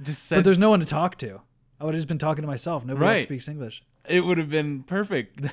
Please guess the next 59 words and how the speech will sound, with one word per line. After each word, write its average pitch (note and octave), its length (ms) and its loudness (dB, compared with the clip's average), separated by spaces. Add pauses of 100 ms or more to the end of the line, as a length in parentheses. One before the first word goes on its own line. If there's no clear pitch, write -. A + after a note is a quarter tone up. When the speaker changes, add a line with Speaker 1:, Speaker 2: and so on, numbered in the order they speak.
(240)
Speaker 1:
<laughs> - 360 -8
They'd F#3+ 60 4
been F#3 260 2
like, A2 180 -4 (240)
"The G#2+ 80 -16
dude's A#2 260 -6
fuck-, A#2+ 240 -6 (320)
Speaker 2:
<laughs> F#3+ 320 -10
Speaker 1:
gringo." D#3 440 0
Speaker 2:
"Oh, G3+ 120 8
these G3+ 120 6
fucking G3 200 4
guys E3 200 4
over D3+ 100 0
here, G3 160 6
these E3+ 100 2
goddamn D#3+ 300 2
Mexicans, E3+ 380 -2
I - 20 -4
tell E3 100 0
you D3+ 80 2
what, F3 120 2
they D#3+ 100 0
don't F3 80 0
Speaker 1:
Gringos F#3+ 280 4
Speaker 2:
understand B2+ 140 2
a - 20 -2
Speaker 1:
are - 100 0
Speaker 2:
goddamn E3 140 0
Speaker 1:
this, D#3+ 80 -2
Speaker 2:
word G#3+ 140 2
I'm E3 40 -4
trying C#3 160 -4
to B2 40 -6
say." B2 100 -8
Speaker 1:
this B2+ 120 -6
gringo's A2+ 440 -4
insane. F#2 520 -14 (260)
Speaker 2:
Right. B2+ 260 -14 (1600)
Speaker 1:
So, A2+ 440 -6 (220)
yeah, D3 160 0
welcome C#3 420 -2
back. A#2 460 -4
It's - 120 -20
glad A2 280 -8
to G#2+ 60 -10
ha-, G#2+ 160 -8 (260)
I'm A#2+ 60 -14
glad A2 220 -8
to A2 60 -12
have A2 120 -10
you A2+ 60 -12
back. G#2 320 -10 (300)
We're C#3 180 -4
glad. A2 220 -4
Speaker 2:
Thanks. A2 260 -6
Speaker 1:
We're A#2 120 -4
all G#2+ 120 -4
glad. G2 420 -8